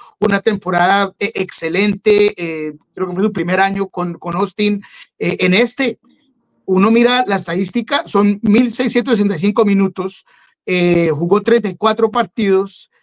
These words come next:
cuatro goles, cinco asistencias, o sea, e-, es parte de, de este título y de esta hazaña que ha creado el Galaxy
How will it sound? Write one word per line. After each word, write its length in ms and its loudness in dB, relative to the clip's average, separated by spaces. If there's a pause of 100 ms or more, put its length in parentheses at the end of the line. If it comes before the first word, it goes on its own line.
(180)
cuatro 360 0
goles, 340 -2
cinco 240 -4
asistencias, 580 -6
o 20 -14
sea, 240 -8 (120)
e-, 140 -14
es 260 -16
parte 500 -2
de, 120 -2
de 120 -6
este 340 2 (540)
título 520 2
y 40 2
de 120 2
esta 200 0
hazaña 440 0
que 140 0
ha 140 -2
creado 520 4
el 120 -4
Galaxy 500 -4